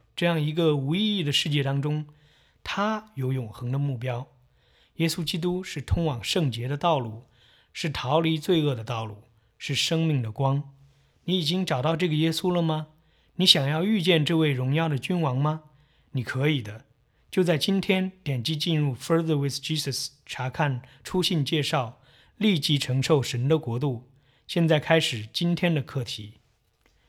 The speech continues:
神说，在耶利米书第二章第十三节，“因为我的百姓做了两件恶事，就是离弃我活水的泉源，为自己凿出池子，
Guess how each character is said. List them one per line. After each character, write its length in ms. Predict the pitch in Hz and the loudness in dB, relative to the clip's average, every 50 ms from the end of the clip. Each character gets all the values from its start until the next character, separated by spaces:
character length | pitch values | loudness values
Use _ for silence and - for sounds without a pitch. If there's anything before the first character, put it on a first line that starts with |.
| _ _ _ | _ _ _
神 280 | - - - 139 160 196 | -8 -2 0 2 2 2
说， 440 | 196 - 180 175 170 165 170 - - _ _ _ _ _ _ _ | 2 2 4 4 4 2 2 -2 -10 _ _ _ _ _ _ _
在 140 | - 151 143 139 | -2 0 0 2
耶 140 | 143 151 | 4 4
利 140 | 170 170 160 | 6 6 4
米 160 | 143 131 120 | 4 2 0
书 300 | 110 - - 156 151 147 | -4 -4 -4 -2 -2 -2
第 200 | 147 147 170 160 | -2 0 4 4
二 200 | 156 151 143 127 | 4 4 4 2
章 320 | 123 156 147 147 147 151 147 - - - - - _ | 0 0 2 2 0 0 -4 -8 -14 -20 -20 -14 _
第 80 | - 151 | -2 -2
十 180 | 135 - 151 | 0 0 0
三 240 | 139 - 170 170 165 | 0 0 0 0 0
节 300 | - - 110 110 113 123 - _ _ _ _ _ _ _ _ _ _ _ _ | -2 -4 -4 -6 -8 -10 -14 _ _ _ _ _ _ _ _ _ _ _ _
，“因 140 | - 196 226 | 6 8 10
为 100 | 233 226 | 10 10
我 160 | 214 170 139 | 10 8 6
的 80 | 135 170 | 4 2
百 240 | 156 147 123 113 - | 2 2 -2 -2 0
姓 400 | - - 170 156 143 127 123 - - _ _ | 0 2 2 2 2 0 -2 -6 -10 _ _
做 200 | - - 185 170 | -2 4 6 6
了 100 | 156 143 | 6 6
两 260 | 131 123 117 104 110 110 | 4 2 -2 -4 -4 -2
件 280 | 123 160 151 139 - - | -2 -2 -2 -2 -2 -2
恶 200 | 180 160 147 127 | 0 0 0 0
事， 380 | - - - 147 123 113 - _ _ _ _ _ _ _ _ _ _ _ _ | -2 -4 -6 -8 -8 -10 -12 _ _ _ _ _ _ _ _ _ _ _ _
就 160 | - 170 165 | 2 2 4
是 120 | 143 - 156 | 4 4 2
离 200 | 135 139 156 170 | 2 2 2 4
弃 240 | - - - 185 151 | 2 2 2 2 2
我 180 | 135 123 113 | 0 -2 -4
活 260 | - - - 139 160 | -6 -4 2 4 4
水 200 | 170 - 143 123 | 4 4 0 -4
的 100 | 117 120 | -6 -6
泉 320 | 110 - - - 123 139 151 | -8 -8 -6 -4 -2 0 0
源， 300 | 143 127 120 120 120 - - - - _ _ - | 0 0 0 -4 -6 -8 -10 -16 -20 _ _ 2
为 120 | 180 180 | 2 2
自 180 | 165 - - 180 | 2 2 0 -2
己 200 | 143 131 127 113 | -2 -2 -4 -4
凿 260 | - - 120 127 143 | -4 -4 -2 -2 -2
出 180 | - - 160 151 | -2 -2 -4 -4
池 300 | - - - 120 117 123 | -2 -4 -6 -6 -8 -6
子， 300 | 131 143 120 110 - | -4 -6 -6 -6 -8